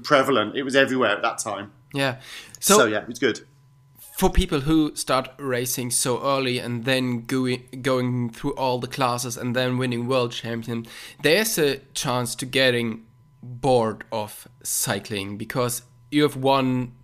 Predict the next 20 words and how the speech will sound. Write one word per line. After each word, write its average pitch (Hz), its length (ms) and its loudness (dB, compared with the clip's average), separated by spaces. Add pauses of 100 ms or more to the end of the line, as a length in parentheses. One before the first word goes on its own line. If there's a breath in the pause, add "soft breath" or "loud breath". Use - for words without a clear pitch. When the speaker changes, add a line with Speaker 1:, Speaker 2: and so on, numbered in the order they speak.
(160)
Speaker 2:
pretty 123 180 0
much 117 260 -2
everything 120 600 -2
you, 117 140 -2
you 113 340 -6
can 113 220 -4
achieve. 131 420 -2 (640 loud breath)
Um, 147 460 6 (640)
but 170 260 4
how 196 480 6
much 165 420 4
is 143 100 -4
cycling 135 500 2
a 127 60 -10
part 131 360 2
of 123 160 -6
your 127 160 0
life 117 320 -2
these 127 240 -4
days? - 360 -6